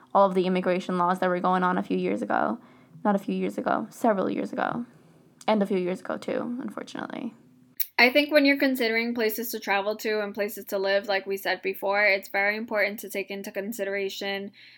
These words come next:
Speaker 2: things like if you're traveling alone, um, if you're a person of color,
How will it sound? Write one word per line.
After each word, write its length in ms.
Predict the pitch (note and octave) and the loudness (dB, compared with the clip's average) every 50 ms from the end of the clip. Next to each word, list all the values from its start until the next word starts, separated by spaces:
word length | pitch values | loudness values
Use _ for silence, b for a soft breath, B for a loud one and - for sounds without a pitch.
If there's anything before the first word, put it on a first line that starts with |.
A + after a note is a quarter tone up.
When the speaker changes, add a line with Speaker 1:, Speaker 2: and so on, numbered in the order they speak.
| B _ - | B _ -4
Speaker 2:
things 240 | A3 A3 A3 G#3+ A3 | -2 -2 -2 0 -2
like 140 | G#3+ G#3+ G#3+ | 0 0 0
if 100 | G#3 G#3 | -2 0
you're 140 | G#3 G#3 G#3 | 0 -2 0
traveling 580 | G#3 A3 G3 G3+ G3+ G3 G3+ G3+ G3+ G3 G3 | 0 2 2 2 2 2 -2 -4 -4 -6 -6
alone, 680 | G3 F#3+ G#3 A3+ A#3+ A#3+ A#3+ A#3+ A#3 A#3 A#3 A#3+ C4 C4+ B B B B B B B _ - - | -4 -2 0 0 0 0 0 0 -2 -2 -4 -4 -6 -8 B B B B B B B _ 2 4
um, 460 | A3 G#3+ G3+ G3+ G3 G3 G3 G3 - - | 6 6 8 6 6 4 2 -2 -6 -6
if 180 | - A3 - | -6 -6 -2
you're 440 | G#3+ G#3+ G#3+ G#3 G3+ G3+ G3 G3 G3 - - | 0 2 4 6 8 8 8 6 4 2 0
a 60 | - | -4
person 340 | A3 - A#3 A3+ - A#3 G#3 | -4 -4 -4 -4 -4 -4 -6
of 120 | G3 F#3+ - | -6 -8 -6
color, 680 | - G#3+ G#3 G#3 G#3 G#3 G#3 G#3 G3+ G3+ G#3 G#3+ A#3+ | -4 -2 2 4 6 8 8 8 6 6 2 0 -4